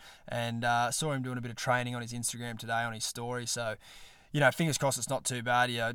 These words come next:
you always want Robbo healthy coming into W A. He's so special over there and amazing to watch. So,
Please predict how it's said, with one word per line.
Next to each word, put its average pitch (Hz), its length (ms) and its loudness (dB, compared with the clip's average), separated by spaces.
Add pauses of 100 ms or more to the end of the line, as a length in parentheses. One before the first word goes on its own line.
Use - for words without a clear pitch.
you 127 140 -4
always 123 300 -2
want 107 160 -8
Robbo 110 340 0
healthy 117 320 -6
coming 113 240 -6
into 104 120 -10
W 110 340 -4
A. 113 140 0
He's 107 100 -6
so 117 160 -4
special 113 400 -4
over 107 200 -2
there 110 160 -6
and 110 120 -8
amazing 113 380 -4
to 95 60 -10
watch. 104 300 -4
So, 107 300 -2